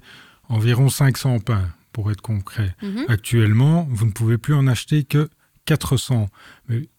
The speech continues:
Speaker 1: sur votre livret d'épargne, vous avez toujours vos mille euros. Vous ne voyez pas cette perte de pouvoir d'achat.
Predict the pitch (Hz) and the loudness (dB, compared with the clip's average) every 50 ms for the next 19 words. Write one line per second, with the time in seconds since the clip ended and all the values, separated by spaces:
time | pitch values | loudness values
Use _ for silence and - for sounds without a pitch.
0 | _ - - - - - - 196 170 147 175 175 143 - 147 139 127 123 135 123 | _ -20 -14 -10 -8 -2 0 0 2 2 2 2 2 2 0 0 2 2 0 2
1 | 120 117 110 - 156 175 185 180 160 143 123 123 117 127 123 135 143 135 - 147 | 2 0 0 2 2 2 2 2 0 0 -2 0 0 2 2 2 0 0 -2 -2
2 | 139 165 185 165 135 131 131 120 123 123 131 135 143 156 156 139 131 123 120 113 | 0 2 0 0 2 2 2 2 4 4 4 4 6 6 4 4 4 2 0 0
3 | 143 143 131 110 110 123 120 120 110 113 135 135 143 139 135 131 - - 160 156 | 0 0 0 0 0 0 0 0 0 0 0 2 2 2 0 -2 -2 -2 -2 0
4 | 139 117 - - - 131 104 - _ - 139 123 117 110 110 101 - 117 110 110 | 0 -2 -4 -6 -6 -6 -6 -6 _ -2 -2 0 0 -2 -4 -4 -4 -4 -2 0
5 | 117 113 110 110 107 98 - - - 113 | 0 -2 0 -2 -4 -4 -4 -4 -4 -6